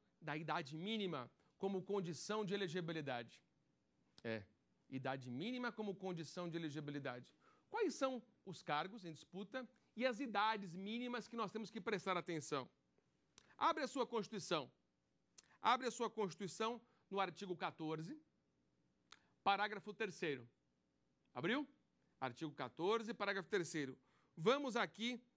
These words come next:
ao inciso seis. Ao inciso seis, nós temos a letra A, a letra B,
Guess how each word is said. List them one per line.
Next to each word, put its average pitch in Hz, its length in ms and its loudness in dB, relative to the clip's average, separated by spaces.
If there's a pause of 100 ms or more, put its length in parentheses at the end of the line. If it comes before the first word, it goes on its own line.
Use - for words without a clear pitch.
(160)
ao 202 180 4
inciso 214 440 -2
seis. - 800 0 (920)
Ao 143 200 2
inciso 143 380 -4
seis, 220 600 0 (320)
nós 185 240 0
temos 208 260 0
a 190 60 4
letra 143 460 0 (1080)
A, 214 280 6 (1120)
a 175 80 6
letra 170 380 2
B, 202 460 6